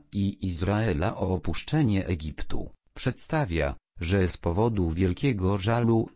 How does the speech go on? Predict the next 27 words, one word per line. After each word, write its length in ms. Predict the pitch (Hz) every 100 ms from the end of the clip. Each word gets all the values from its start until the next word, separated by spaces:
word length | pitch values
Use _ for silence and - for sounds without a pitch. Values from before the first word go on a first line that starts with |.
| -
i 80 |
strat, 600 | 95 - - 82 - - - _ -
które 360 | - 117 113
uznają 640 | - 87 101 131 135 127 113
jako 400 | 98 98 95 90
karę 360 | 107 104 78
za 180 | 67 73
ciemiężenie 840 | - - 87 80 78 71 73 82
ludu 440 | 82 92 80 71 69
Bożego, 600 | 73 78 123 113 110 104 _ -
przedniejsi 800 | - 85 92 110 131 123 - 104
z 120 | -
królestwa 760 | - 90 85 - - - 95 98
szatańskiego 1040 | - 87 - 85 85 - - 139 127 131
będą 680 | 107 104 110 101 104 98 85
domagać 680 | 76 85 87 71 71 80 78
się, 300 | - - - - _ -
przez 380 | - 82 - -
czyny 380 | - 151 143 135
prześladowcze, 1040 | - 101 - 92 87 67 - - 78 73 - -
aby 340 | 107 117 95
nasz 380 | 82 80 73 - -
Pan 320 | 117 104 95
przyspieszył 920 | - - 80 - 120 120 - 110 90 87
wyzwolenie 880 | 98 85 78 82 113 120 113 110
z 120 | 107 -
opresji. 760 | - - 117 - - 73 62